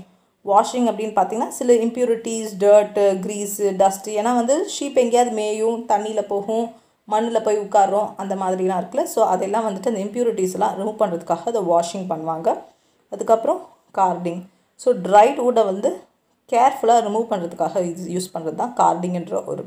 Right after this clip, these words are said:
process. So, இது எப்படி இந்த carding process பண்ணுவாங்கன்னு பார்த்தீங்கன்னா, ஒரு பெரிய ரோலர்ஸ்குள்ள போட்டு வைப்பாங்க. அந்த ரோலர்ஸ்குள்ள இருந்து வெளியில வரும். வெளியில வரும்போது fine sheet of thin variety தான் வரும். Fine ஷீட்டா வெளியில வரும். So,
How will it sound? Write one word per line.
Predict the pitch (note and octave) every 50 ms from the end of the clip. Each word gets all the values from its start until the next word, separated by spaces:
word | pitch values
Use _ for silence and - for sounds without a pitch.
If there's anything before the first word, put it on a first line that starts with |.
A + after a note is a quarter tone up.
| - -
process. | - D#3 D#3 - D#3 D#3 - - _ _ _ _ _ _ _ _
So, | - B3+ B3+
இது | B3 A#3+ A#3+ A#3+
எப்படி | B3 - F4 E4 D4+
இந்த | B3 B3 D4 A3+
carding | A#3 A#3 C4 B3 A#3+ -
process | A3 G3+ - G3 F#3+ - -
பண்ணுவாங்கன்னு | F#3 F#3 F3+ F3+ F#3 G3+ G3+ G3+ F3+
பார்த்தீங்கன்னா, | D#3 - - E3+ F3 G#3 C4 - - - _ _ _ _ _ _ _ _ G#3+
ஒரு | A3 A3+ A3+ B3
பெரிய | A#3+ C4 C#4+ D4 D#4+ E4 C#4 A3 A3
ரோலர்ஸ்குள்ள | A3+ A#3+ B3+ B3 B3 - - G3+ F3+ F#3 A3 D#4+ - - - _ _ _ _ _ -
போட்டு | F3+ F3+ F3+ F3+ F3+
வைப்பாங்க. | F3 E3 - - D#3 E3 E3+ G3 B3+ - G#3
அந்த | G3 F#3+ F#3 G3
ரோலர்ஸ்குள்ள | G#3 A3+ A#3+ A#3 A#3 - G#3 F#3 E3+
இருந்து | F3 F#3+ G3+ F#3
வெளியில | E3+ F3 F#3 F#3+ F3+ D#3+
வரும். | D#3+ D#3+ G3+ D#4 - - _ _ _ _ _ _
வெளியில | C4 D4+ F4+ F4 D#4+ B3+ A3+
வரும்போது | G#3+ G#3+ G#3 G3 G3 G3+ C#4+ C#4+ C#4+ - -
fine | - B3+ B3 C4 C#4+ D#4 D#4 D4+ -
sheet | - - C4 C4 B3 B3+ B3
of | B3 - - _
thin | C4 C4 C4 C4+ B3+ G#3
variety | G3+ F#3+ F#3+ G3 G3 G3 G3+ E3+ - F#3
தான் | G3+ G3
வரும். | E3 - - D3 - -
Fine | F#3+ F#3 F#3+ G#3 A3 A3+ A3
ஷீட்டா | - G3+ F3+ F#3+ G#3 F#3+ D#3+
வெளியில | D3+ D#3+ D#3+ D#3+ D3+ D3+
வரும். | D3+ D#3+ D#3+ D#3+ - - _ _ _ _ _ _ _ _ _ _
So, | -